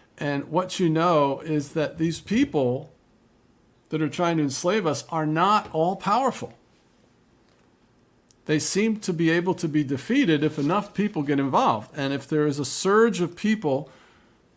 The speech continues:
this is what it, it seemed like, and I could be totally wrong. It seemed like if enough people actually voted, there was an avalanche of votes.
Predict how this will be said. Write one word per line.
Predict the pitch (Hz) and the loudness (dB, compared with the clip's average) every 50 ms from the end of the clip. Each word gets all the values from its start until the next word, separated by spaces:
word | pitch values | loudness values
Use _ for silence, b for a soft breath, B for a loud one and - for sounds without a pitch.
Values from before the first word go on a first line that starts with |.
| _ _ - | _ _ -10
this | 151 - - | -8 -4 -2
is | 254 214 | -2 4
what | 196 233 233 214 226 160 | 6 6 6 6 6 2
it, | 180 180 - - | 0 0 0 -2
it | - 175 175 - | -6 -8 -8 -6
seemed | - - - - - - - 233 233 233 226 214 202 151 | -4 -4 -2 -2 -2 2 4 6 8 8 10 8 8 8
like, | 156 147 131 117 107 104 - - | 8 8 8 6 6 4 -2 -6
and | - 156 | -6 -2
I | 147 156 160 | 0 0 0
could | 151 - 208 214 175 | 0 0 0 0 0
be | 180 165 | -2 -2
totally | - 180 190 180 170 151 | -2 0 2 2 2 2
wrong. | 139 170 190 160 110 104 - - | 2 2 2 2 0 -2 -6 -6
It | - 151 123 | -4 -4 -2
seemed | - - - 233 262 262 233 185 165 | -2 -2 0 2 2 2 2 2 4
like | 156 135 131 131 123 160 | 4 4 4 2 0 -4
if | 170 139 151 | -4 -2 0
enough | 147 147 151 180 208 214 214 - - | 0 0 2 2 2 0 0 -4 -4
people | - 208 208 208 175 160 | -2 -2 -2 0 0 0
actually | 151 151 151 - - 147 131 | 2 0 0 -2 -2 -2 -2
voted, | 127 135 156 175 175 143 123 120 113 | 0 0 2 2 2 0 -2 -2 -2
there | 127 123 | -2 -2
was | 127 127 120 127 | -2 -2 -2 -2
an | 120 117 117 - | -4 -4 -6 -8
avalanche | 156 151 156 170 165 156 151 143 131 120 117 113 - - | -8 -4 -2 0 0 2 2 2 0 0 -2 -4 -4 -6
of | 123 | -6
votes. | 117 139 147 131 117 110 - - | -2 0 0 0 0 -2 -4 -10